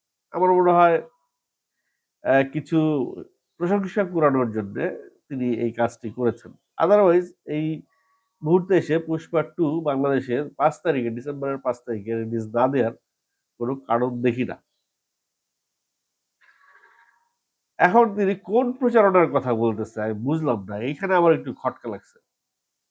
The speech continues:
দরদের পাবলিসিটি অরণ্য মামুন কিভাবে করছে বাংলাদেশে, সেটা একটা ইতিহাস হয়ে আছে।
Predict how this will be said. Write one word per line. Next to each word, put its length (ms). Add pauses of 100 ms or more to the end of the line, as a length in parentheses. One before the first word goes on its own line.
(640)
দরদের 380
পাবলিসিটি 600
অরণ্য 300
মামুন 340
কিভাবে 360
করছে 400
বাংলাদেশে, 640
সেটা 240
একটা 180
ইতিহাস 500
হয়ে 160
আছে। 260